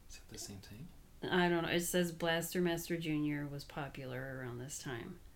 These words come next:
Speaker 2: And then there, there is
Speaker 1: I think it,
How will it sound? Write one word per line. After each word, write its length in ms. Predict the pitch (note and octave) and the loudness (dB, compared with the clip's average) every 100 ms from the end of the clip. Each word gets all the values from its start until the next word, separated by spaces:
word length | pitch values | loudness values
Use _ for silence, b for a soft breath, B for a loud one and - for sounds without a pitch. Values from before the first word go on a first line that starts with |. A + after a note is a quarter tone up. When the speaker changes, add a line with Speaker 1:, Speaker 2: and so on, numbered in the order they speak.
| B B B B B - - | B B B B B -16 -2
Speaker 2:
And 120 | D#3 | 0
then 260 | D#3+ D#3+ D#3 | 2 4 4
there, 220 | D#3 D#3 D3+ - - | 2 2 0 -4 -8
there 300 | E3 E3 E3 | -4 0 4
is 420 | D#3+ D#3+ D#3 D3+ - | 4 2 0 0 -2
Speaker 1:
I 40 | |
think 340 | - A#2+ A#2+ | -2 -4 -6
it, 160 | - | -6